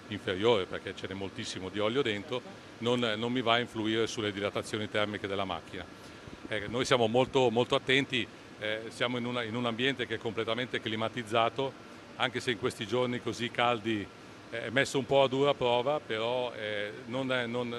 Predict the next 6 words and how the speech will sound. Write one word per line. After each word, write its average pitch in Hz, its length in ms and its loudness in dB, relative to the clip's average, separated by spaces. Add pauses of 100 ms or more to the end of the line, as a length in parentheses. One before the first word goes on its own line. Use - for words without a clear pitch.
non 123 200 -4
sottovalutiamo 135 840 4
nessun 120 300 -2
aspetto 117 400 0
che 107 120 -2
possa 110 440 -4